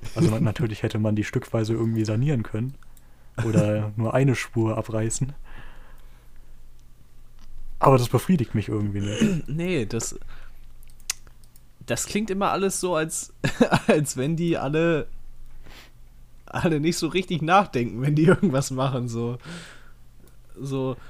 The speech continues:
Speaker 2: ja, da beschäftigen sich dann die Leute in hundert Jahren mit. Oder in
Speaker 1: Ja, in hundert Jahren
Speaker 2: neunzig.
Speaker 1: kann ein Politiker nicht mehr abgewählt werden, weil er tot ist.
Speaker 2: <laughs> Ja, ey, genau.
Speaker 1: Ein Architekt kann sich nicht, also kann sich nur noch im Grab umdrehen.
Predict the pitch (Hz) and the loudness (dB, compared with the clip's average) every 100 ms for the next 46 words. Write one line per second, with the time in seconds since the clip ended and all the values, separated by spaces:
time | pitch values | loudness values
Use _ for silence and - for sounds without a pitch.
0 | - - 123 123 123 123 117 117 - - | -10 -2 0 4 4 6 4 2 -4 -6
1 | - - - - 135 147 170 175 175 170 | -6 -6 -6 -4 0 2 4 6 6 6
2 | 156 160 160 160 170 147 120 135 156 139 | 6 8 8 8 8 6 4 4 4 4
3 | 123 165 143 113 113 123 131 107 107 104 | 2 2 2 2 2 4 2 0 -4 -6
4 | 117 - 135 123 104 127 123 123 139 131 | -6 -6 -2 2 6 6 6 8 6 8
5 | 135 147 - 147 135 143 151 165 - 147 | 6 6 6 4 4 4 4 4 4 2
6 | - 151 165 - 113 117 - 127 131 131 | 2 -2 -2 -4 0 2 2 0 2 0
7 | - 160 143 110 - - 226 - - 104 | 0 -2 -2 -6 -6 -4 0 4 4 2
8 | 135 - 175 170 - 151 147 110 123 - | -4 -8 -14 -14 -8 -4 -2 0 -2 -4
9 | - - - - - - - - - 123 | -16 -20 -20 -20 -20 -20 -20 -20 -8 -4
10 | 120 127 123 - 147 - 143 135 143 139 | 0 0 0 0 0 2 2 4 2 0
11 | 127 120 120 135 131 151 143 131 131 143 | -4 -4 0 2 2 2 0 0 -2 -2
12 | 131 120 107 - 120 113 | -2 -2 -2 0 2 2